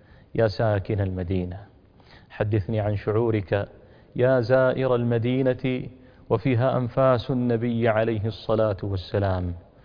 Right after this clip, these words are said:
هنا حجراته، هنا بيته، من هنا سار النبي عليه الصلاة والسلام.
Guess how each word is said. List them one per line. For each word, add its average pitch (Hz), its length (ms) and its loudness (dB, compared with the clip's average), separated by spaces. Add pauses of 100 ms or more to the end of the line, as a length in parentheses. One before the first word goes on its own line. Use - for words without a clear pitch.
(340)
هنا 151 240 4
حجراته، 117 800 0 (640)
هنا 135 240 4
بيته، 107 540 2 (540)
من 127 140 2
هنا 135 280 6
سار 135 320 6
النبي 117 500 4
عليه 110 300 2
الصلاة 107 520 0
والسلام. 101 600 0